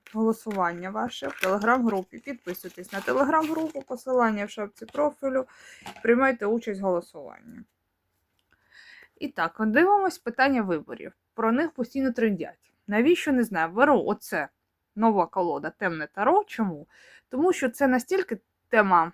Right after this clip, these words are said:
вибачте, ось така хитра жопа. Оце для нашої влади ця колода. Тепер дивимось.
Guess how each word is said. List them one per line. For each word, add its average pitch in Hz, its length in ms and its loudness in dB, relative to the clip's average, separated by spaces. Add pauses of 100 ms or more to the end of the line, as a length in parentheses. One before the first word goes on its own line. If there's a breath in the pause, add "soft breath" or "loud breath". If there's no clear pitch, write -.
(140)
вибачте, 175 880 -4 (960)
ось - 220 -4
така 170 560 2 (180)
хитра 220 320 4
жопа. 170 560 -2
Оце - 320 0
для 302 160 2
нашої 247 680 0 (180)
влади 170 440 -4
ця - 180 -18
колода. 113 480 -14 (880 loud breath)
Тепер 233 300 -2
дивимось. 170 640 -2